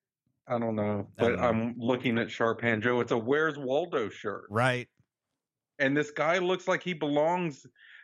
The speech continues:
Speaker 1: This guy looks like he is what Freddy Krueger's based on, 'cause wasn't Freddy Krueger, um, like, he liked, he liked to play with people that were not of age?
Speaker 2: Yeah.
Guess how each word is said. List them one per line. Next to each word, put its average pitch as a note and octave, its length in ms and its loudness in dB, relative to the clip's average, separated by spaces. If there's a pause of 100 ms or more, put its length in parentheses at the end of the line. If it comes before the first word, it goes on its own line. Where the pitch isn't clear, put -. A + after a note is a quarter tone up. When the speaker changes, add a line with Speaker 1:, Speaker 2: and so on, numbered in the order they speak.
Speaker 1:
This A#3+ 220 0
guy B3 200 2
looks G#3 380 0
like F3 380 0
he F3+ 200 -2
is D#3+ 380 0
what D#3 480 2 (320)
Freddy E3 260 0
Krueger's D3 400 -2
based E3 340 -2
on, A#2 160 0
'cause A2+ 160 -2
wasn't E3+ 380 0 (300)
Freddy F3+ 280 -2
Krueger, E3 600 0
um, C#3+ 460 0 (580)
like, C3 300 0
he D#3+ 160 -2
liked, D3 280 2
he D#3+ 140 -4
liked D3+ 220 2
to C#3+ 80 -4
play D3 280 0
with C3 220 0 (540)
people B2+ 300 -2
that A#2 200 2
were A2+ 240 2
not A#2+ 400 0 (120)
of A#2 140 0
age? G#2 460 -2
Speaker 2:
Yeah. F#2 240 -6